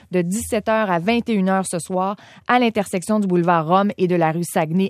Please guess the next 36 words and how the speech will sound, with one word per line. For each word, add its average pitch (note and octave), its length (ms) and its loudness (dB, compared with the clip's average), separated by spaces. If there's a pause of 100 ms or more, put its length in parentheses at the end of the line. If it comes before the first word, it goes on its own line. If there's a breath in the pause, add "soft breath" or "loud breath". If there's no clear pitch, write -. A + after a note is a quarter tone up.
à F3+ 120 2
Brossard. F#3+ 520 0 (400 soft breath)
On A3 160 2
veut B3+ 180 0
rencontrer A3+ 760 0 (400)
toute D#4 160 -4 (120)
personne G#3 560 0
qui F#3 120 0
aurait F3 160 2
pu A3+ 280 -6
être G3 300 -2 (100)
témoin A#3 480 0 (120)
de F3 160 0
ces F3 200 -2
événements-là. E3 580 2 (220 loud breath)
Parce F#3 160 -4
qu'on G#3+ 180 0
a C4+ 80 2
des A#3+ 160 0
informations G#3 600 0
qui G#3+ 120 -10
laissent F#3 200 -2
croire G#3+ 260 0
qu'il - 140 -2
y - 20 4
avait A3 160 4
des G3+ 240 0
gens G#3+ 240 2
autour F#3+ 380 -2
qui - 80 -6
ont F3 80 -4
peut-être F#3+ 320 -2
pu A#3+ 180 -6 (300 soft breath)
remarquer A#3+ 560 2
quelque F3+ 320 -2
chose G#3 380 -2